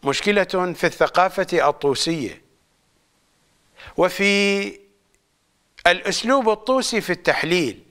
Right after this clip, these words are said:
يحاولون أن يجمعوا بين كل المعلومات، بين كل المعطيات، وهذه طريقة موجودة ليست خاصة بأحمد سلمان، هو تعلمها،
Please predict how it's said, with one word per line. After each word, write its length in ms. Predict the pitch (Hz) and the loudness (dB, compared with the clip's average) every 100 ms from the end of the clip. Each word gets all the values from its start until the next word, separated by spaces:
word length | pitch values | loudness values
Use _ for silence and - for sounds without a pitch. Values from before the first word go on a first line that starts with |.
| _ - - | _ -8 0
يحاولون 580 | 147 190 196 220 285 | 2 4 2 0 0
أن 260 | 254 185 165 | 0 0 0
يجمعوا 800 | 190 240 202 214 190 214 214 220 - _ _ _ _ _ _ _ _ | 0 0 0 0 2 0 -2 -6 -18 _ _ _ _ _ _ _ _
بين 340 | 131 170 190 175 | -2 0 2 0
كل 400 | - 285 254 254 | 0 -2 0 0
المعلومات، 1000 | 214 175 135 135 135 113 101 - _ - - _ _ _ _ _ _ _ | 0 -2 -2 -2 -4 -4 -8 -10 _ -20 -20 _ _ _ _ _ _ _
بين 240 | 143 160 156 | 0 2 0
كل 300 | 220 226 214 | 0 0 0
المعطيات، 840 | 175 151 117 131 123 101 - - _ _ _ - | 0 -2 0 0 0 -2 -8 -20 _ _ _ 0
وهذه 300 | 220 269 247 | 2 2 -2
طريقة 600 | 220 233 277 233 226 208 | 0 0 0 0 0 0
موجودة 760 | 180 170 170 277 226 - 101 - _ _ _ _ _ _ _ _ _ 127 | 2 0 -2 -2 -2 -4 -10 -12 _ _ _ _ _ _ _ _ _ 0
ليست 340 | 196 233 233 | 0 2 -2
خاصة 720 | - 214 - 208 190 156 117 - - _ - | 2 2 2 0 2 -2 -2 -14 -20 _ -14
بأحمد 1500 | 120 156 170 165 160 156 147 143 - - - 170 - 190 160 | -2 2 4 4 2 0 -4 -10 -16 -14 -2 0 2 0 0
سلمان، 460 | - 165 180 240 220 - - | 0 0 2 0 -2 -8 0
هو 140 | 330 | 2
تعلمها، 920 | 285 233 180 190 233 277 160 98 - | 2 2 2 2 2 2 0 -4 -14